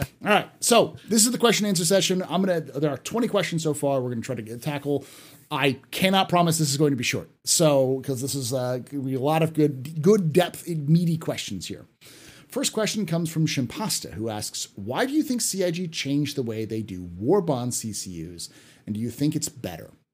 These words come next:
I don't fully understand how they do Warbond C C Us. If I remember correctly, in the past,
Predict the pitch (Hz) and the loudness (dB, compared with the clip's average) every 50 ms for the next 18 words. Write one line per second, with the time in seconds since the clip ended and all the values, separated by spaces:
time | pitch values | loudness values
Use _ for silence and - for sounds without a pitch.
0 | _ _ _ _ _ _ _ _ - 139 180 196 220 240 233 - - - - - | _ _ _ _ _ _ _ _ -4 0 2 2 2 0 0 -8 -14 -16 -6 -2
1 | 202 190 185 185 190 170 147 160 156 151 143 - - 135 131 135 143 143 139 151 | -2 0 0 0 -2 0 0 0 0 0 -2 -2 -4 -2 0 0 -2 -2 -2 0
2 | 156 156 151 165 160 156 151 160 156 156 156 160 165 160 - 170 165 165 170 165 | 0 0 0 2 0 0 0 -2 -4 -2 -2 -4 -2 -2 -2 -4 -4 -4 -4 -4
3 | 165 170 170 170 165 - - - 110 131 135 135 147 143 147 139 - - 139 131 | -4 -4 -4 -6 -8 -10 -12 -8 -6 -4 -2 -2 -2 -2 -4 -6 -4 -4 -4 -4
4 | - 143 139 127 113 117 110 - - - - 131 131 135 135 135 - - | -2 -2 -2 -2 -4 -6 -8 -8 -12 -8 -6 -4 -4 -4 -4 -6 -8 -12